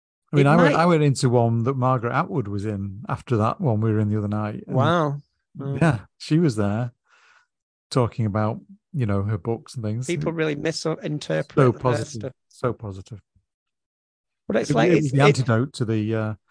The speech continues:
Speaker 2: Mm.
Speaker 1: the Travers
Speaker 2: I thi-
Speaker 1: nonsense.
Speaker 2: I think because we are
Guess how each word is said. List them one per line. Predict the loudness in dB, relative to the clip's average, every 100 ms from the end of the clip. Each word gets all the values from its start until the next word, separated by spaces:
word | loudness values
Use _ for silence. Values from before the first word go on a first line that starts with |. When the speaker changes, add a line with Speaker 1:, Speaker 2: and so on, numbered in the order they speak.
| _ _ _
Speaker 2:
Mm. | -4 -4 -4 -10
Speaker 1:
the | -20 -20 _ _ _ _ -12
Travers | -4 -2 -2
Speaker 2:
I | -2 -4
thi- | -8 -14 _ _ _ -6
Speaker 1:
nonsense. | -6 -8 -14 -16 _ _ _ _ _ -6
Speaker 2:
I | -4
think | 0 0
because | 0 2 2 2
we | 0 2
are | 4 2 2 0